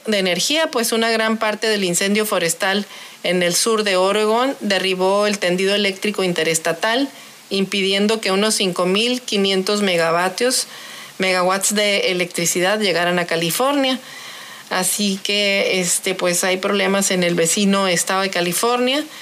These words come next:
El incendio Bootleg podría crecer durante ma-, de manera despedi-, desmedida.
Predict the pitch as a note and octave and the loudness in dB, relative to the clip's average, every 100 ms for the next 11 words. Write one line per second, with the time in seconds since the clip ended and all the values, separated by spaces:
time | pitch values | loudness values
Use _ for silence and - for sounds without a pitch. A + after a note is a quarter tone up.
0 | - - - - G3 G3 G3 A3 G#3+ A3 | -16 -16 -10 -2 0 2 2 2 2 2
1 | A3 G#3+ A3+ A#3 A#3 A#3 G#3+ F#3 G3 G#3 | 2 2 0 2 -2 0 -2 0 0 0
2 | G3 F#3+ G#3 G#3 G3+ F#3+ G3 F3+ E3 E3+ | 0 0 0 0 0 0 0 0 2 2
3 | - F#3 F#3 F3 F3+ G3 G3+ F3+ - F3 | 0 0 0 2 2 2 2 0 0 -2
4 | F3+ F3+ F3+ F3 E3 - - E3 F3 B3 | -2 -2 0 0 0 0 0 2 2 2
5 | C#4 C4 | 0 0